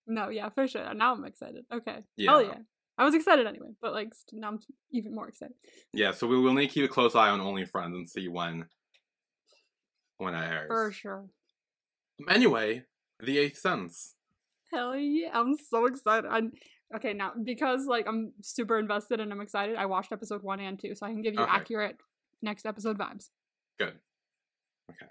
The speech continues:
Speaker 1: Hell yeah.
Speaker 2: So, the f-, okay, so it starts off really weird.
Speaker 1: Yes, it does.
Speaker 2: It's like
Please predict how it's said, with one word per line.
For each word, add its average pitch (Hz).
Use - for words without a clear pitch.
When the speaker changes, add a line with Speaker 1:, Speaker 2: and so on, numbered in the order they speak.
Speaker 1:
Hell -
yeah. -
Speaker 2:
So, 85
the 101
f-, -
okay, 95
so 117
it 110
starts 185
off 147
really 107
weird. 87
Speaker 1:
Yes, 247
it 220
does. 214
Speaker 2:
It's -
like 113